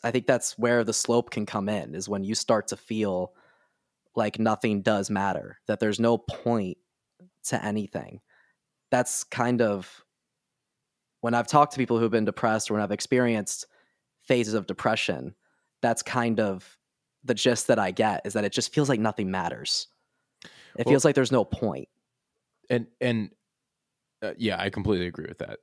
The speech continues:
Speaker 2: That, that is, I think, one of the most common answers when someone says they're depressed is because they have no point. But if you have, if there is no point to the end,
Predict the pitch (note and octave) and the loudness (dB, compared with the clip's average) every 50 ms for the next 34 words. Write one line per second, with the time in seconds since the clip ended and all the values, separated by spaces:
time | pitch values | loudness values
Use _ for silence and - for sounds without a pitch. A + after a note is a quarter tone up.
0 | _ - F#2+ G#2 G#2+ - F2+ G2+ G2+ G2+ - - F#2+ F#2+ F#2 F2+ F2 E2 - - | _ -4 -2 -2 -2 -2 -2 -2 -2 -2 -2 -2 -2 0 0 -2 -4 -6 -10 -18
1 | - _ _ _ _ _ _ _ _ _ _ _ - F#2+ G#2+ G2 F2+ - G2 F#2 | -20 _ _ _ _ _ _ _ _ _ _ _ -6 -2 -2 -2 -2 0 0 0
2 | F2+ F2 F2 F#2+ F2+ F2 F2+ F2+ F2 - - - F2 F2 F2 E2+ E2+ E2 D2+ - | 0 0 0 0 2 2 2 0 0 -2 -4 -4 -2 -2 -2 -4 -4 -6 -10 -14
3 | _ _ _ _ _ _ _ _ _ _ _ _ _ _ _ _ _ _ _ _ | _ _ _ _ _ _ _ _ _ _ _ _ _ _ _ _ _ _ _ _
4 | _ _ G2+ G2+ G2+ F#2+ - F#2+ F2+ E2 E2 F2 E2+ - E2+ E2+ E2 - E2+ D#2+ | _ _ -4 -4 -4 -2 -2 -2 -2 -2 -4 -8 -6 -6 -8 -8 -6 -6 -6 -6
5 | - E2 D#2 D#2+ D#2+ - - G2+ F2+ E2+ - - D2+ D#2 - _ E2 - F2 D#2+ | -6 -8 -10 -10 -12 -6 -2 -2 -2 -2 -4 -10 -14 -14 -12 _ -10 -8 -8 -8
6 | - - D#2 E2 - E2 D#2+ D#2+ D#2 D#2 - _ _ _ _ _ _ _ _ _ | -6 -8 -12 -12 -12 -14 -14 -12 -14 -14 -16 _ _ _ _ _ _ _ _ _
7 | _ _ - G2 F#2+ F#2 F2+ - - - F#2+ E2 - - - _ _ _ _ _ | _ _ -4 -2 0 0 0 0 0 -2 -2 -2 -4 -8 -18 _ _ _ _ _
8 | _ _ _ _ _ - G2+ - - _ _ _ _ _ _ _ _ _ _ _ | _ _ _ _ _ 2 2 2 0 _ _ _ _ _ _ _ _ _ _ _
9 | - G2+ - - G#2+ G#2+ G2+ F#2 - A2+ A2+ A#2 A#2+ A2+ G#2+ F#2+ - _ - G2 | -6 -6 -6 -2 0 0 0 0 -2 -4 -2 0 0 0 0 -4 -6 _ -8 -8
10 | - - A2 G#2+ - - F#2 A#2 B2+ A#2+ G#2 G2 G2 G2+ G2+ F#2+ F#2+ G#2+ G2+ G2 | 0 0 0 0 2 2 2 2 2 2 2 0 2 2 2 2 0 0 0 0
11 | F2+ F2 F2 - - _ _ _ _ _ _ _ _ _ _ _ _ _ _ G3+ | 0 0 -2 -4 -8 _ _ _ _ _ _ _ _ _ _ _ _ _ _ _
12 | G3+ _ C3+ _ _ _ C3 C3 C3 B2+ C3 C3 C3 - - - _ _ _ _ | _ _ _ _ _ _ _ _ _ _ _ -20 -20 -20 -20 -20 _ _ _ _
13 | _ _ _ _ _ _ _ _ _ - - - A#2+ G#2+ G2 G2 - F#2 F#2+ F#2+ | _ _ _ _ _ _ _ _ _ -10 0 2 2 4 4 2 0 0 -4 -2
14 | F#2 F2+ E2+ - | -4 -4 -6 -10